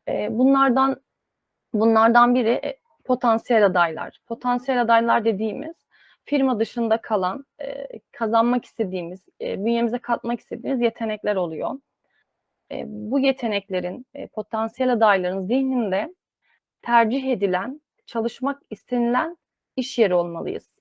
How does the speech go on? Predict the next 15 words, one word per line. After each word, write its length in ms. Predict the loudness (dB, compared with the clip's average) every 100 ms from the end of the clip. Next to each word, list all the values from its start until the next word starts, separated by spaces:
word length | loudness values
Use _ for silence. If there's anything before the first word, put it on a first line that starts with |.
| _ _ 0
Yani 340 | 2 2 2
bu 120 | 4 4
algıyı, 600 | 4 2 -2 -2 -4 -4
eee, 260 | -4 -4 -2
onların 360 | 0 2 2 0
zihninde 400 | 0 -2 -2 0
oluşturmalıyız. 640 | 0 -2 -8 -8 -6 -8 -10 -4
İlk 300 | -4 -4 -6
hedeflediğimiz 600 | -2 -2 -2 -6 -8 -8
kitle 340 | -14 _ -2
bu. 260 | 0 -2 -4 _ _ _ _ _ _ _ _ _ _ -8
Eee, 180 | -6 -4
ikinci 520 | -6 0 2 2 -2
kitle 380 | -6 -4 -2 -2
ise 460 | -4 -2 -2 -2